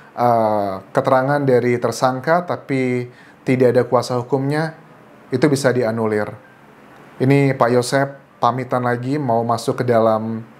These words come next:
ruangan lagi. Oke, itu kayaknya ada sosok Arigi aku lihat, cium tangan tadi. Dan Pak Yosep kembali ke dalam tahanan, berpisah dengan kuasa hukum di sini.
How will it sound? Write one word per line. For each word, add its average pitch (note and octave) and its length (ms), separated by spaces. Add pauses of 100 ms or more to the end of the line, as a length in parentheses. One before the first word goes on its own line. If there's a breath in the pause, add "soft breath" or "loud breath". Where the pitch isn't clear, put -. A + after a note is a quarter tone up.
ruangan A2+ 320
lagi. A#2 400 (800 loud breath)
Oke, B2 320
itu F#3+ 80
kayaknya D#3 400
ada B2 480
sosok A#2+ 720
Arigi B2+ 480
aku A2+ 240
lihat, G#2+ 240 (320)
cium A#2+ 320
tangan A2+ 320
tadi. A#2+ 400 (1500)
Dan B2 320
Pak A#2+ 160
Yosep B2 320
kembali B2 480
ke B2+ 80
dalam A2+ 320
tahanan, A#2+ 640 (320 loud breath)
berpisah C3+ 480
dengan B2 320
kuasa A#2+ 320
hukum A#2 320
di A2 80
sini. G2+ 320